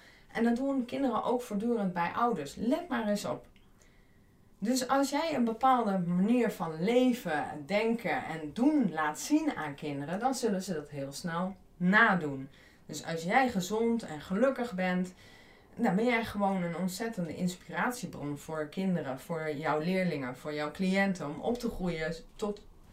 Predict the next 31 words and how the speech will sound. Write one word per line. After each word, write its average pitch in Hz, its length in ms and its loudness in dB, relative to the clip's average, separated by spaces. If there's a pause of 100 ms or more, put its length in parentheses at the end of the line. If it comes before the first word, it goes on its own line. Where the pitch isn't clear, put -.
zelfgezonde 185 920 0
en 139 240 -6
gelukkige - 460 -12
volwassenen. - 680 -10 (220)
Dus 214 120 -4
mijn 233 200 4
trainingen 254 500 0
en 202 140 -2
coaching 240 440 0
is 185 160 -4
dus 226 160 -4
gericht 214 480 -4
op 175 140 -6
bevlogen 160 720 -2
leerkrachten 196 460 -2
en 147 60 -8
hulpverleners, 226 680 0
maar 165 240 -2
deze 247 320 2
podcast 311 560 0
is - 180 -6
veel 269 180 -4
breder 185 460 2
en 151 160 -6
heel 226 320 4
geschikt - 580 -4 (440)
voor 220 260 4
bevlogen 180 600 0
personen 160 540 -2
in 151 160 -4
het 147 260 -6